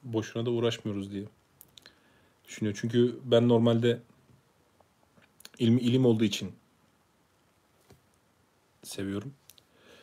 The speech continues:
Ve, e, anlatmaktan da hiçbir zaman hoşlanmadım. Onu da söyleyeyim.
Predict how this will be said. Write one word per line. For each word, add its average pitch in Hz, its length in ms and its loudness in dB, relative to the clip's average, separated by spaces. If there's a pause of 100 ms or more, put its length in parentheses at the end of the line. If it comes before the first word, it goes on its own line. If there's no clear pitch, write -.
(560)
Ve, 123 60 8
e, 123 320 6 (1160)
anlatmaktan 139 680 6
da 139 80 8
hiçbir 135 220 -2
zaman 123 180 6
hoşlanmadım. 104 500 0 (640)
Onu 107 120 -4
da 98 60 -4
söyleyeyim. 92 320 -10